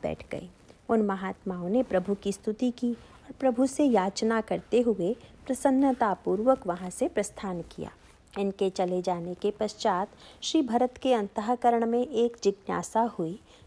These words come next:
जो सर्वथा स्वाभाविक थी, क्योंकि भगवान श्री राम ने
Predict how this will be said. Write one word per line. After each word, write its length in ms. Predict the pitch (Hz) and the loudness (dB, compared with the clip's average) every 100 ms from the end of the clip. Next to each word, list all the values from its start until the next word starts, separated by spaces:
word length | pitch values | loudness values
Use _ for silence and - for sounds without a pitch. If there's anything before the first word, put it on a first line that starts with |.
| - | -4
जो 120 | 269 | -4
सर्वथा 580 | - 233 202 208 - 302 | -2 -4 0 -2 0 -2
स्वाभाविक 640 | - 277 233 240 240 247 - - | 2 0 2 0 0 -2 -6 -12
थी, 100 | 156 _ _ _ | -12 _ _ _
क्योंकि 460 | - 190 185 208 208 - - - | -8 -8 -4 -4 -4 -10 -20 -12
भगवान 440 | 208 226 233 247 285 | -6 -2 0 0 -2
श्री 220 | - 269 | -4 0
राम 220 | 240 214 | 2 0
ने 300 | 226 202 160 | -2 -4 -6